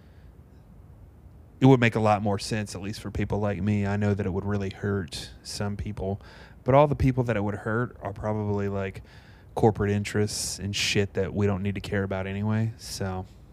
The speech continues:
I say, um, I say, s-, like, let's just very quickly,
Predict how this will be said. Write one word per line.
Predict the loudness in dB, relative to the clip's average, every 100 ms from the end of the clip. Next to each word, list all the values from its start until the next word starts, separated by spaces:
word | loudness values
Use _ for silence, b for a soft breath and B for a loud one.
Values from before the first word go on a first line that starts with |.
| B B -20 -20 -18 -6
I | -6
say, | -2 -2 0 0 -4 -6
um, | -6 -6 -6 -10 -16 -20 -20 -20 B B B B B B -2
I |
say, | 4 4
s-, | 2 -6 -4
like, | -2 -2 0
let's | 0 0 -4 -8 -14
just | -4 -4 -4 -10 -18
very | -18 -12 -6 4 6 6 4 2
quickly, | 0 2 2 2 2 0